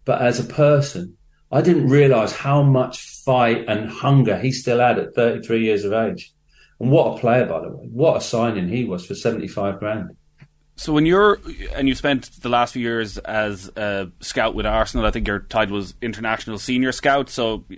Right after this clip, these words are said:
Speaker 2: I presume you're doing a lot of travelling around the world, and I assume there's a lot of Moneyball stats within that when you're trying to assess players. How much, when you're going back reporting on someone you've seen,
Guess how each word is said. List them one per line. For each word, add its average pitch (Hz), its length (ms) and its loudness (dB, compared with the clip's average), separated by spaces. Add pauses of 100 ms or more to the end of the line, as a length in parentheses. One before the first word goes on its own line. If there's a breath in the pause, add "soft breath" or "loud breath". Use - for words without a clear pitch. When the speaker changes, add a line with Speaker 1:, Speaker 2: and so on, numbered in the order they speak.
Speaker 2:
I 113 60 -12
presume 113 260 4
you're 107 180 -2 (100)
doing 120 160 -6
a 113 40 -4
lot 113 160 0
of 107 60 -6
travelling 120 360 0
around 110 220 0
the 104 80 0
world, 117 400 2
and 101 160 -4 (1040 loud breath)
I 135 160 -2
assume 160 480 2
there's 135 160 0
a 135 60 2
lot 139 180 4
of 127 260 -2
Moneyball 139 640 2
stats 143 480 -4
within 143 360 0
that 131 240 0
when 131 140 -2
you're 135 200 2
trying 135 300 -2
to 123 60 -6
assess 135 280 -2
players. 117 280 0
How 170 220 2
much, 180 380 0
when 147 140 -2
you're 143 160 4
going 135 180 -2
back 139 260 -2
reporting 135 400 -4
on 120 80 -4
someone 127 220 -6
you've 117 100 -6
seen, 120 380 -4